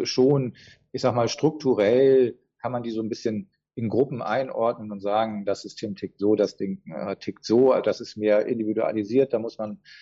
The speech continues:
vielleicht auch einen externen Berater hinzuholen, wenn ich jetzt so an, an Dynamics und Co. denke oder S A P,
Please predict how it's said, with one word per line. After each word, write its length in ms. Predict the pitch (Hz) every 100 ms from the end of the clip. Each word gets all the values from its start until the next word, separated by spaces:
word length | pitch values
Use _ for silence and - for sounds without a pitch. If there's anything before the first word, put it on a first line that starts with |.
| _ _
vielleicht 260 | - 104 104
auch 140 | 110
einen 100 | 101
externen 400 | 104 104 - 110
Berater 380 | 98 90 110 123
hinzuholen, 640 | 110 104 113 101 107 104 98
wenn 100 | 95
ich 80 |
jetzt 160 | 104 -
so 100 | -
an, 220 | 92 95
an 280 | - 98 98
Dynamics 500 | 92 92 101 101 -
und 100 | 107
Co. 260 | - 127 131
denke 300 | 120 113 101
oder 240 | 95 95
S 140 | -
A 60 | 92
P, 420 | - 117 120 120